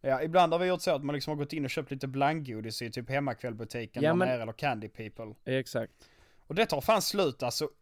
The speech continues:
Speaker 1: innan filmen börjar. När man sitter där när det är reklam och sånt så tuggar man ju lite och tuggar och tuggar.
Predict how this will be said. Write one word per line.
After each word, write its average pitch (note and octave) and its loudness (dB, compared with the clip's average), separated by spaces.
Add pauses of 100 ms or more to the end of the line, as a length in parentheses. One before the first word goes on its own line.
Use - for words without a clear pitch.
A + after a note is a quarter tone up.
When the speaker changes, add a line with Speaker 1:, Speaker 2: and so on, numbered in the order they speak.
Speaker 1:
innan E3 0
filmen C#3 0
börjar. B2+ 2 (200)
När D#3 -4
man D3+ 2
sitter D#3 0
där D3+ 4
när C#3 2
det C#3 4
är C3+ 4
reklam C#3 4
och A#2 -4
sånt D#3+ 0
så D3 -6
tuggar G3 6
man D3+ 6
ju A#2+ 2
lite A2 -4
och C3 -6
tuggar E3+ 4
och C3 0
tuggar. D#3 0